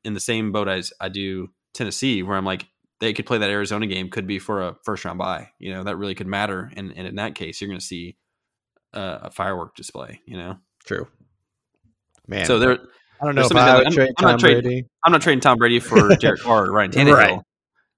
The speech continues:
Speaker 1: Um, personally, I would do it for Dak Prescott. Like, I, I believe in Dak that much, you know?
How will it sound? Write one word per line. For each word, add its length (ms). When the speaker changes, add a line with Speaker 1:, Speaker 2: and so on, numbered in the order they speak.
Speaker 1:
Um, 480
personally, 360
I 140
would 100
do 120
it 40
for 140
Dak 200
Prescott. 300
Like, 140
I, 200
I 120
believe 220
in 100
Dak 240
that 140
much, 260
you 80
know? 180